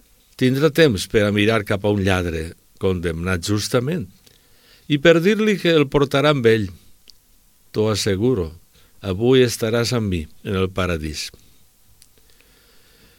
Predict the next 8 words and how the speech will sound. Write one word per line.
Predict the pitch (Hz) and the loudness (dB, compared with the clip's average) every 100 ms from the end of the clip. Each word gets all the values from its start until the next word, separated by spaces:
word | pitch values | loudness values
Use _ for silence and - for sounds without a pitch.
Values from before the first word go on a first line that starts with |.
| _ _ | _ _
Aquest | 120 117 147 165 | -4 2 4 4
aspecte | - - 170 151 151 | 2 2 2 2 0
del | 131 117 | 0 2
cor | 147 156 | 2 2
de | 139 | 2
Crist | 131 131 151 139 147 | 2 2 4 4 4
és | 143 131 | 2 4
un | 165 | 2